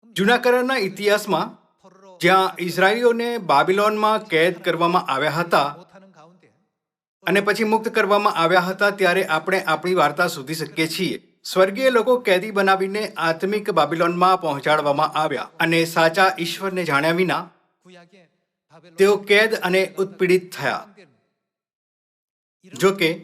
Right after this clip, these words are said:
અંતે તેઓને મુક્તિ મળશે.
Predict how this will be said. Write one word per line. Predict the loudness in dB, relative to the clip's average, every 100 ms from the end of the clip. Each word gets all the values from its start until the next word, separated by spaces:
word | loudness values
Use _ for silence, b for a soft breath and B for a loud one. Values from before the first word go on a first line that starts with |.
| -16 _ _ -20 _ -20 -20 _
અંતે | -2 0 -2 -4 -6 -18 _ _ _ _ _ _ _ _ 2
તેઓને | 4 4 2
મુક્તિ | 0 -2 -2
મળશે. | 2 2 0